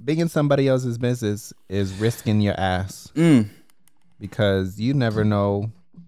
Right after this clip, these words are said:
Speaker 1: and you don't need to know
Speaker 2: Mm.
Speaker 1: why somebody does something,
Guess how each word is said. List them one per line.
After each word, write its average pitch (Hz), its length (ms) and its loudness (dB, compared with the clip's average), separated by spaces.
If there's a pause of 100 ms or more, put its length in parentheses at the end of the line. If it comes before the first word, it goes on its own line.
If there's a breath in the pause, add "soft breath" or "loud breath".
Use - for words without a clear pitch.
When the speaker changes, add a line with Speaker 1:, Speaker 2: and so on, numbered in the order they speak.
(120)
Speaker 1:
and 135 280 2
you 156 80 4
don't 165 220 6
need 196 240 2
to - 140 2
know 95 440 0 (240 soft breath)
Speaker 2:
Mm. 196 340 6
Speaker 1:
why 92 240 0
somebody 110 460 -2
does 107 280 -2
something, 107 760 -2